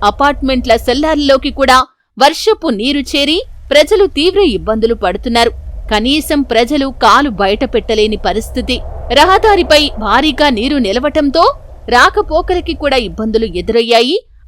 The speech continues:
చాలా సంవత్సరాల తర్వాత ఈ విధంగా విజయవాడ నగరం ముంపునకు గురైన సందర్భం కనిపిస్తుంది. ప్రకృతి కన్నెర్ర చేసిందని మరోసారి రుజువైంది. కృష్ణానది ఉధృతంగా ప్రవహిస్తోంది.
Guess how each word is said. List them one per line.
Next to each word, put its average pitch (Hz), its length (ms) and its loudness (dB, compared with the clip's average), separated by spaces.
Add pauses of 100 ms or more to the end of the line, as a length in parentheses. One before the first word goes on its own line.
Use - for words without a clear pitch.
చాలా 427 320 4
సంవత్సరాల 359 580 0
తర్వాత 311 680 2
ఈ 285 100 2
విధంగా 311 400 2
విజయవాడ 311 580 0
నగరం 294 380 2 (400)
ముంపునకు 427 480 2 (100)
గురైన 247 320 2
సందర్భం 214 540 -4
కనిపిస్తుంది. 214 720 -2 (400)
ప్రకృతి 403 500 4
కన్నెర్ర 311 440 2
చేసిందని 254 720 2 (200)
మరోసారి 262 600 0
రుజువైంది. 220 580 -2
కృష్ణానది 349 1160 0
ఉధృతంగా 240 600 0
ప్రవహిస్తోంది. 240 840 -4